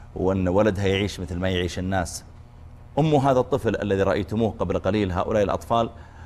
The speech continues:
آه، ترى غيره من الأطفال مع النساء الأخريات وهم في، في كامل عافيتهم، تتمنى، يتقطع قلبها أن يصبح أبناؤها،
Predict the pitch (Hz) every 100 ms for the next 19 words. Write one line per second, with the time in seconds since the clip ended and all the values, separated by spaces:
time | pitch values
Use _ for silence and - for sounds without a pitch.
0 | - - - 92 95 95 117 156 143 135
1 | 139 117 117 107 104 - 127 113 101 87
2 | 98 92 120 110 82 110 110 123 113 117
3 | 104 120 113 113 101 107 92 123 120 98
4 | 101 92 117 123 110 139 143 160 127 85
5 | 90 - 139 - 98 127 131 107 107 117
6 | 113 101 95 98 120 - 120